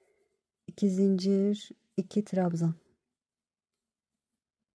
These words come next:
Evet,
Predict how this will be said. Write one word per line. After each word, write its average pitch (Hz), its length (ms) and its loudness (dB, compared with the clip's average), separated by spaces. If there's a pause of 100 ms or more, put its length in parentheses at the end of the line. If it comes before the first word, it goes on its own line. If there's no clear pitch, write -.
(2250)
Evet, 175 360 -6